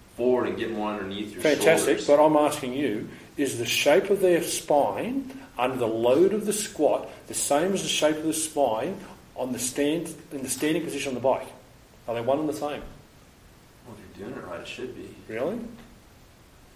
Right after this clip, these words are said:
Speaker 2: Have a look. Let me, let me give you a little bit of, little bit of insight into this. Over and above any lack of feedback on technique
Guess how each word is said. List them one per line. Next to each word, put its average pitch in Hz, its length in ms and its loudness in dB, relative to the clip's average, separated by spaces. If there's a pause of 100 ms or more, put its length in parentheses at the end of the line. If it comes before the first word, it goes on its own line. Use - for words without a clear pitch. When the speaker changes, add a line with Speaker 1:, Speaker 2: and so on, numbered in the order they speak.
(160)
Speaker 2:
Have 208 120 -6
a 208 40 -4
look. 202 240 -6 (1500)
Let 190 100 0
me, 208 180 6
let 208 140 2
me 196 80 0
give 190 140 2
you 180 60 4
a - 20 2
little 160 160 4
bit 151 160 4
of, 139 260 -6
little 151 300 -2
bit 135 80 0
of 123 80 -2
insight 131 320 2
into 110 100 -6
this. 101 220 -8 (400)
Over 175 200 8
and 196 80 4
above 151 320 6
any 190 460 2 (440)
lack 151 580 2
of 139 160 2
feedback 170 600 4
on 120 140 -2
technique 127 540 -4